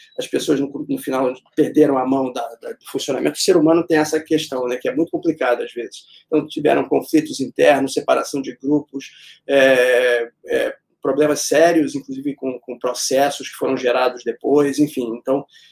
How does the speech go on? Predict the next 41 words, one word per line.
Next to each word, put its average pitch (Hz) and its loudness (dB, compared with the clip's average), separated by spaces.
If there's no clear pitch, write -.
o, - -8
a, 127 4
a, 123 2
a - -14
experiência 165 4
mostra 151 6
que - -2
a 147 2
coisa 147 2
é 135 -2
bem 156 4
mais 175 0
complexa 147 -4
do 147 -14
que - -8
a 135 -2
gente 147 -4
imagina. - -6
O - -20
ser 135 -10
humano, 135 -8
às 135 -8
vezes, 135 -6
conviver 131 -6
num 151 4
espaço - 2
fechado, 139 2
isolado, 135 2
é - -8
bem 147 0
difícil. - -12
Tá, 151 0
tem 175 2
um 170 6
livro 165 4
interessante 156 2
que 139 -4
eu 131 0
recomendo 127 -8
pra 127 -2
vocês, 160 -4